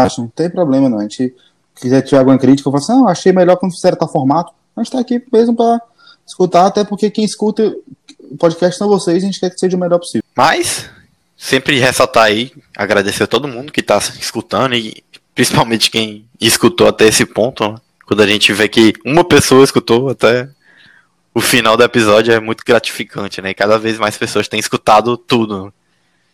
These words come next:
Speaker 2: E é isso, galera. Pra encerrar, e como diz o grande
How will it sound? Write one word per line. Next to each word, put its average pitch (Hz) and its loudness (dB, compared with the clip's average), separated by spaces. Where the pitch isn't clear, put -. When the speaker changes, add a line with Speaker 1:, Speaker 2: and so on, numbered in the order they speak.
Speaker 2:
E - 2
é 143 4
isso, 117 -2
galera. 101 2
Pra 113 0
encerrar, 113 2
e 110 0
como 117 -10
diz 110 -4
o 113 -4
grande 104 -6